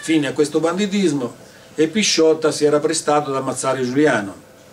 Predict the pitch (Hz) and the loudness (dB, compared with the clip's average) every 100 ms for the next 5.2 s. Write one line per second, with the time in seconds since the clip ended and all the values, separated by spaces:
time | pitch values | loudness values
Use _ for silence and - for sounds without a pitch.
0 | - - - - - - - - - - | -20 -20 -20 -20 -20 -20 -20 -20 -8 0
1 | 202 180 156 - - 151 139 143 147 147 | 2 2 0 0 2 2 2 0 0 -4
2 | 135 - 165 147 143 160 170 151 147 143 | -4 0 2 2 0 0 4 4 2 -2
3 | 170 160 151 151 139 131 131 131 - 156 | 0 2 0 0 -4 -4 -6 -4 0 0
4 | 147 120 127 - 120 123 135 147 151 160 | -2 -8 -8 -10 -12 -8 -4 -4 0 0
5 | 143 139 | 0 -2